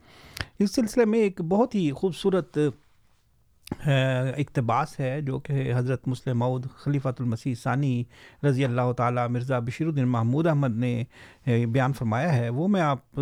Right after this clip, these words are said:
کے سامنے رکھنا چاہتا ہوں۔ اس کو ذرا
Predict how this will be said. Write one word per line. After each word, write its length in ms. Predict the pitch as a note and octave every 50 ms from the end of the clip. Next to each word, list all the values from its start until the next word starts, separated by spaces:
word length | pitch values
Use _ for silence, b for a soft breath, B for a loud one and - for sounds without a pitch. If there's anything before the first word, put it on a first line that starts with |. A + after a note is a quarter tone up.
| C3 -
کے 80 | C#3+
سامنے 280 | B2 - C3+ C3 C3 B2
رکھنا 260 | A#2+ A#2 - C3+ B2+
چاہتا 320 | A#2 - C3 C3+ - D3
ہوں۔ 200 | B2 A2+ A#2+ B2 - - B B B B B B B B B
اس 180 | E3 D#3+ D3+ -
کو 240 | - F3 D3+ D3 C#3
ذرا 400 | C#3 C#3+ C3+ C3+ B2+ B2+ C3